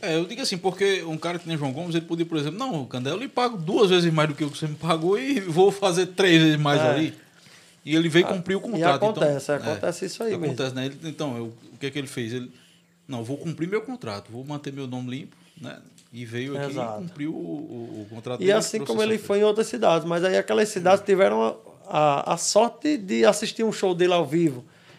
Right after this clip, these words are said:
Speaker 2: Talvez ele não, não passe mais aqui por Angicos tão cedo, né?
Speaker 1: Uhum.
Speaker 2: É como eu falei, só se, se houver mesmo alguém disposto a fazer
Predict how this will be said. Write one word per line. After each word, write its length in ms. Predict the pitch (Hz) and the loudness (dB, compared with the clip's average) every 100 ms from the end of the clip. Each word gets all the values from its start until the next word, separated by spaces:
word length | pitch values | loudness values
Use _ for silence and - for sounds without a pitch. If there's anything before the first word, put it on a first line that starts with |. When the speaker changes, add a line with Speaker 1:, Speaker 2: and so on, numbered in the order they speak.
| _ _ - | _ _ 2
Speaker 2:
Talvez 380 | 175 170 202 | 2 4 2
ele 160 | 226 285 | 0 -2
não, 240 | 262 202 | -2 -2
não 140 | 170 170 | 0 -2
passe 360 | 165 180 170 | 2 2 2
mais 160 | 180 170 | -2 -2
aqui 160 | 156 170 | -2 -6
por 160 | 160 | -2
Angicos 360 | 160 143 175 - | -2 -2 -4 -6
tão 180 | - 262 | -8 -6
cedo, 340 | - 175 147 | 0 0 0
né? 120 | 160 - - _ 143 | -4 -8 -20 _ -14
Speaker 1:
Uhum. 280 | 139 139 156 | -12 -12 -8
Speaker 2:
É 60 | 147 | -6
como 180 | 185 208 | -2 0
eu 40 | |
falei, 340 | 214 294 220 | 2 4 4
só 200 | 170 196 | 4 2
se, 440 | 196 269 254 196 - - _ _ _ | 2 0 -2 -2 -6 -16 _ _ _
se 160 | - | -2
houver 240 | 180 160 190 | 0 4 4
mesmo 300 | 185 185 196 | 4 4 4
alguém 320 | 180 175 185 | 2 0 -2
disposto 500 | 185 - 185 202 220 | -6 -4 0 0 0
a 40 | |
fazer 680 | 214 226 156 135 165 226 262 | -2 2 2 2 2 2 -2